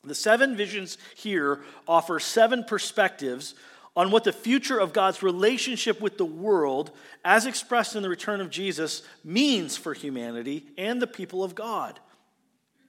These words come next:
Here at last is revealed in these different visions what it means for God to be the one who is, who was,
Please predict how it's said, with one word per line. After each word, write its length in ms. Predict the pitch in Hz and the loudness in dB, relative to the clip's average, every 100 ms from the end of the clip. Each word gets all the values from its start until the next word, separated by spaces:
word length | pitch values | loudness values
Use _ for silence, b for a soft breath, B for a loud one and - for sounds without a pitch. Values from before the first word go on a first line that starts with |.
| _ _ | _ _
Here 220 | - 233 | 2 4
at 100 | 254 | 4
last 420 | 175 147 175 - | 6 6 4 -2
is 140 | 190 180 | -6 -4
revealed 480 | 185 139 127 143 - B B | -4 -2 -4 -4 -10 B B
in 100 | 139 | -6
these 200 | 160 202 | -2 0
different 320 | 196 196 233 | 0 0 0
visions 440 | 180 220 151 160 - B B B | -2 -2 -4 -8 -12 B B B
what 140 | - 185 | -2 0
it 80 | 214 | 0
means 200 | 208 202 | -2 -4
for 140 | 196 | -6
God 280 | 156 160 175 | -4 -2 -2
to 40 | |
be 120 | 160 160 | -2 -4
the 80 | |
one 220 | 143 151 147 | -2 -4 -4
who 180 | 131 | -8
is, 500 | - 143 196 247 - - _ _ _ b b b b _ - | -6 -4 -2 -4 -10 -16 _ _ _ b b b b _ -18
who 160 | 156 | -12
was, 600 | 151 139 143 180 240 220 | -6 -4 -2 -2 -2 -6